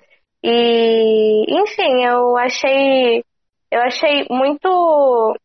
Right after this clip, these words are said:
eu achei que foi uma escolha certa que eles fizeram de, tipo, não, não escolher fazer um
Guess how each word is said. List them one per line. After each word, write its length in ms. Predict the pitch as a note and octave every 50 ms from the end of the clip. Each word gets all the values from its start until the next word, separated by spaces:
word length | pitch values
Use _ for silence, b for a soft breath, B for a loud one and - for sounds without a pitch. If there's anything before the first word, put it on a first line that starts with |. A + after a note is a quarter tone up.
| _ -
eu 80 | - C4+
achei 380 | C#4+ C#4 - D#4 D#4 D4 D4
que 140 | - - D4 -
foi 200 | E4 D#4 D#4 D4+
uma 120 | D4+ D#4
escolha 440 | D#4 D4+ - - D#4 C#4+ D4 E4 E4
certa 320 | E4 - C4 G#3+ - - _ _ _ _
que 80 | - A#3
eles 160 | A3+ A3+ -
fizeram 480 | - A#3+ G#3+ A3 G#3 A3 G#3+ G#3+ A3 A3
de, 300 | G#3+ A3+ A3 A3 G#3+ G#3+ -
tipo, 420 | - - A#3 A#3 - A3+ G#3+ - - _ _ _ _ - A#3
não, 720 | A#3 A#3+ B3 C4 D#4 F4 F4+ F4 E4+ E4 D#4+ C#4+ - A#3+
não 120 | B3 B3+
escolher 460 | C#4 D4 C#4+ - F4+ D#4 C#4+ C4+ C#4 -
fazer 340 | C#4+ C4 A3+ A#3+ A#3 A3+
um 560 | A3+ A3+ A3+ A3 A3 G#3+ G#3+ G#3 G#3 G#3 G#3